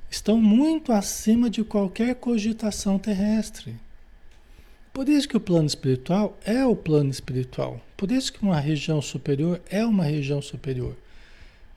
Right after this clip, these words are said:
Porque o que eles fazem lá de elevado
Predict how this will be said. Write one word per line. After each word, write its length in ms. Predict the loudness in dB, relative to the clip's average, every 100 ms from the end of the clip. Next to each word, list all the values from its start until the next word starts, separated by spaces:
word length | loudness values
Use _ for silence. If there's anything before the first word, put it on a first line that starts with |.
| -18 -2
Porque 640 | -2 0 2 2 2 -2
o 120 | -10
que 120 | -2 0
eles 280 | 0 0
fazem 560 | -2 2 4 4 2 0
lá 180 | 2 0
de 140 | 2
elevado 800 | 2 2 0 -2 -2 -2 -4 -6